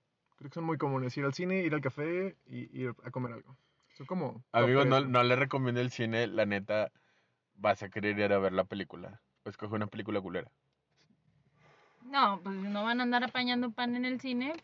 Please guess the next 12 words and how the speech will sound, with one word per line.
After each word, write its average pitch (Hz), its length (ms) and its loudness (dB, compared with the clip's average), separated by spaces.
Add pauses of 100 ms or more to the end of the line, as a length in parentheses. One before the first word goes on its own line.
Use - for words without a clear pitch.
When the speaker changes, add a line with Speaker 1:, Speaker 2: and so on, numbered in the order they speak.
(120)
Speaker 3:
Es 226 160 -4
una 220 200 0
buena 202 260 0
cita 214 260 -8
el 226 100 -6
cine 240 200 -4
porque 208 260 -8
no 180 260 -6
hay 175 160 -8
que 196 120 -10
platicar, 196 520 -8 (100)
porque 208 760 4